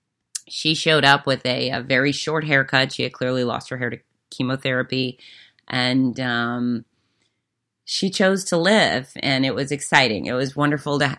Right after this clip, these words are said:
welcome her, <laughs> to see her off, welcome her through her finish line. She did pass away a few months later,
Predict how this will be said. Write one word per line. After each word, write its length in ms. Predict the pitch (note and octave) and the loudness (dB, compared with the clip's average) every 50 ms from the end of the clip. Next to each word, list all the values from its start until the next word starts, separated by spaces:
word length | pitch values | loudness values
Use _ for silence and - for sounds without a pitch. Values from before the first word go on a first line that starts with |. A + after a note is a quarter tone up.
| _ | _
welcome 420 | - C3+ C3+ B2+ C3 - C#3+ C#3 C3 | -4 0 2 2 2 2 -2 -2 0
her, 220 | C3 C#3+ C3+ - - | 0 -2 -2 -2 -4
<laughs> 260 | D3 - - - - | -6 -6 -6 -4 2
to 280 | - F3 G#3 G3+ - - - - - - - | 6 6 6 6 6 2 -2 -16 -20 -14 -10
see 220 | - - - B3 | -2 6 8 10
her 100 | A#3 G#3+ | 12 12
off, 320 | G3 F#3+ F#3 F#3 G3+ - | 12 12 12 12 12 10
welcome 340 | - F3 E3 - - F3+ F3 | 8 6 6 6 6 2 4
her 100 | E3 E3+ | 2 2
through 220 | E3 - - E3 E3 | -2 -2 0 2 2
her 80 | D#3+ | 2
finish 360 | D3+ - D#3 D3+ D3+ D3 - | 0 0 0 0 0 -2 0
line. 220 | D#3 C#3+ C#3 D3 C#3+ | 0 0 2 0 0
She 120 | - D3+ | -2 -2
did 200 | C#3+ D#3 D3+ D3 | -2 -2 -2 0
pass 240 | - D3 - - - | 0 -2 -2 0 0
away 160 | D#3 D3+ C#3+ | 2 2 2
a 40 | C#3+ | 2
few 200 | C#3 - D3 C#3+ | 0 0 0 2
months 280 | C#3+ C#3+ C3+ C3 - - | 2 2 0 -2 -2 -2
later, 480 | C#3+ C#3 C#3 B2+ B2+ B2 B2+ B2+ - | 0 0 2 2 2 2 0 -2 -4